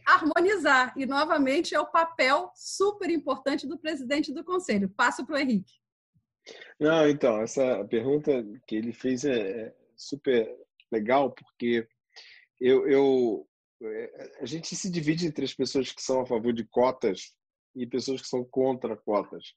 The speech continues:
Speaker 2: Eu prefiro que o mundo, é, se desenvolva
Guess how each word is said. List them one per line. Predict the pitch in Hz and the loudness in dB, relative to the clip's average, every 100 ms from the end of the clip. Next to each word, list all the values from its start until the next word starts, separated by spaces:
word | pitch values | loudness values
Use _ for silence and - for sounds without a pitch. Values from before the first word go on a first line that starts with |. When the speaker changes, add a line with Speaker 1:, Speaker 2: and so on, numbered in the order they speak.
| _ _ - | _ _ -2
Speaker 2:
Eu | 139 | -2
prefiro | 151 143 165 170 | -2 -2 0 0
que | 160 | 2
o | 156 | 2
mundo, | 151 190 180 156 123 _ _ _ - | 4 2 2 0 -2 _ _ _ -4
é, | 120 117 | -2 -2
se | - 160 | -2 -6
desenvolva | 139 139 123 120 151 175 110 101 | -2 0 2 4 4 4 2 -6